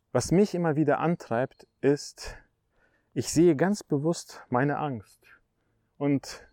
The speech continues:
in meinem Kopf ist es so, wenn ich eine Angst wahrnehme, beispielsweise die Angst, diese Podcast-Folge im Freestyle-Modus aufzuzeichnen,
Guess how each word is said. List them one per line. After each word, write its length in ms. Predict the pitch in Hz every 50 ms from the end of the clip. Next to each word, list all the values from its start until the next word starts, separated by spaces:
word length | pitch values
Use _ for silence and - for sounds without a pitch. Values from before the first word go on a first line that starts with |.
| _ _ _
in 120 | - - -
meinem 260 | 226 240 247 240 214
Kopf 220 | - 190 - -
ist 120 | 165 143 147
es 140 | 143 131
so, 280 | - 139 139 147 151 - _ _ _ _ _ _ -
wenn 140 | 143 175 202
ich 140 | 208 185 160
eine 200 | 156 151 147 -
Angst 440 | - 151 147 135 - - - - 113
wahrnehme, 640 | 123 143 160 165 156 123 107 101 95 92 98 95 _ _
beispielsweise 840 | - 107 - - - 110 - - - 110 110 107 101 101 107 104 - _ _ _ _ _ _ _ _ _ -
die 140 | 123 123 -
Angst, 520 | 127 143 156 147 - - - - - - -
diese 200 | 117 113 110 120
Podcast-Folge 920 | - - - 151 - - - 139 127 - - - 127 120 120 117 120 113
im 200 | - - 120 110
Freestyle-Modus 1080 | - - - - 139 175 185 - - - - 135 131 131 117 113 120 123 123 120 - -
aufzuzeichnen, 920 | 113 127 139 - - - 117 104 - - 104 104 - - - 101 107